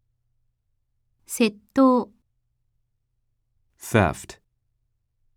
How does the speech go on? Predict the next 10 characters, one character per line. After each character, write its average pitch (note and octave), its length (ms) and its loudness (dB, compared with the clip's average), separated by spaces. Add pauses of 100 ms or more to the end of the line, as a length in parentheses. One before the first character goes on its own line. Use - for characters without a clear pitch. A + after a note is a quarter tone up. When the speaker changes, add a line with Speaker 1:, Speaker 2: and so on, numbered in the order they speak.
(680)
Speaker 1:
泥 B3+ 320 4
棒。 B3+ 420 2 (1600)
Speaker 2:
Thief. - 640 -2 (1600)
Speaker 1:
強 C4+ 320 4
盗。 B3 460 0 (1700)
Speaker 2:
Robbery. G2 680 4 (1500)
Speaker 1:
強 C#4+ 260 6
盗 F4 280 4
犯。 F#3 340 -6 (1700)
Speaker 2:
Robber. F2+ 580 2